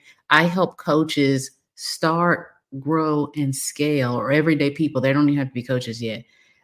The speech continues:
Um, everyday people start, grow, and scale a coaching business. And the area in my business that I'm concentrating on right now is bringing in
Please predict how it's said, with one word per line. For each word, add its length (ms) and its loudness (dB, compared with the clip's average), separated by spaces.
Um, 380 -4
everyday 440 2
people 420 -2
start, 480 -2
grow, 320 0
and 180 -4
scale 420 -2
a 80 -4
coaching 460 0
business. 580 -10
And 280 6
the 100 0
area 340 4
in 140 4
my 120 4
business 380 0
that 100 0
I'm 120 0
concentrating 720 -4
on 160 0
right 220 -4
now 360 0
is 220 -4
bringing 440 2
in 520 -2